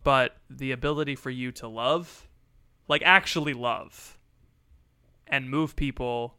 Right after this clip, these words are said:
by your love and showing them who Christ is, that can never be taken away from you. Your, the grace that you've received, you can always choose to use it. So that's,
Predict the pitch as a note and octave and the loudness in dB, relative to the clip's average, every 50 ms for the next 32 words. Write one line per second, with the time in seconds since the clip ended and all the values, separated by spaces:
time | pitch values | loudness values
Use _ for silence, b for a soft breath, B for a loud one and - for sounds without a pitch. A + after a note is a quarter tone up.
0 | _ _ _ _ _ _ _ - B2+ C3 D3 D3 C3 A#2 A2+ A2 A2+ A2 G#2+ A2 | _ _ _ _ _ _ _ -2 2 2 4 4 2 0 -4 -6 -6 -4 -4 -6
1 | A2 - - - - _ _ - C3 B2+ B2 - - C#3+ C#3 C#3+ C3+ B2+ A#2+ B2+ | -8 -10 -16 -20 -20 _ _ -12 -12 -10 -6 -2 -2 0 0 -2 -4 -6 -8 -8
2 | B2 B2 - B2+ A#2+ A2+ A2 - - A#2 A2 A2 A2 - - - - _ _ _ | -10 -8 -6 -6 -6 -6 -8 -10 -12 -12 -12 -12 -14 -16 -18 -20 -20 _ _ _
3 | - C#3+ D3+ E3+ E3 - - D3+ C3 A#2+ A#2+ - - - - - - - _ - | 0 4 4 4 4 4 0 -10 -8 -8 -8 -8 -10 -16 -20 -20 -20 -20 _ -20
4 | - - - B2 B2 - - _ _ _ _ _ _ _ _ _ _ _ _ _ | -14 -10 -10 -10 -10 -12 -18 _ _ _ _ _ _ _ _ _ _ _ _ _
5 | _ _ _ _ _ _ _ - C#3+ C#3+ C#3 C3 D3 C#3+ - C3+ C#3+ E3 D3+ - | _ _ _ _ _ _ _ -4 -4 -2 -2 -2 -6 -6 -2 0 0 0 0 -2
6 | - C#3+ C#3+ C#3 B2 B2 A#2 - - D3 C#3 C3 B2 A#2 B2 - - - _ _ | -4 -6 -6 -6 -8 -8 -10 -8 -6 -6 -6 -6 -6 -8 -10 -14 -20 -20 _ _
7 | _ _ _ _ _ _ _ _ _ _ _ - C#3+ E3 F#3 - D#3+ C#3+ C#3 D#3+ | _ _ _ _ _ _ _ _ _ _ _ -4 0 0 0 0 2 4 6 6
8 | D#3+ C3 A#2 A2+ - - - - D3 C#3 B2 - - - - - C3+ - - F#2+ | 6 4 2 -4 -6 -6 -6 -4 -4 -4 -4 -6 -12 -14 -10 -10 -10 -8 -8 -8
9 | D2 - _ _ _ _ _ _ _ _ _ _ _ _ _ _ _ _ - - | -10 -12 _ _ _ _ _ _ _ _ _ _ _ _ _ _ _ _ -10 -6
10 | - C#3+ B2+ B2+ C3 C3+ D3+ E3 - - - - - - - - | -4 -4 -2 0 2 6 6 6 4 2 -4 -6 -6 -6 -8 -12